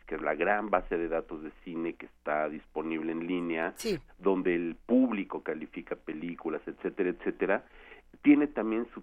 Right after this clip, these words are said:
Speaker 1: top, su top cien, o sea, ese ya es un top cien y un bottom cien de las diez,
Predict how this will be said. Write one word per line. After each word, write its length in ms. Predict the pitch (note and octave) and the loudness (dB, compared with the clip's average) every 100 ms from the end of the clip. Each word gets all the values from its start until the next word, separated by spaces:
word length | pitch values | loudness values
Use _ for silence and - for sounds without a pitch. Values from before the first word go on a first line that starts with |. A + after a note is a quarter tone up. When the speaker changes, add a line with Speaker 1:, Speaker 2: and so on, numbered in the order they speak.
| - | 2
Speaker 1:
top, 240 | A2 A2 - - - | 4 4 0 -16 -10
su 100 | - | -4
top 220 | F#2+ B2 - | 2 0 0
cien, 320 | E3+ D#3 F#2 F2 | 0 0 0 -6
o 80 | |
sea, 100 | E2+ G2+ | -2 -2
ese 160 | G#2 | -2
ya 120 | G2 | -2
es 120 | F#2 G#2 | -4 -4
un 140 | F#2+ | -4
top 220 | G2 - - | -4 -6 -4
cien 320 | C3 G#2+ A2+ - - - - - | 0 0 0 -8 -20 -20 -20 -12
y 160 | - G#2 | -2 0
un 140 | G#2 | 2
bottom 320 | G2 G2+ G2+ - - | 4 4 2 -4 -2
cien 260 | A#2+ G2+ | 0 0
de 100 | A2 | 0
las 160 | E2 D#2+ | -2 -2
diez, 180 | F2+ | -2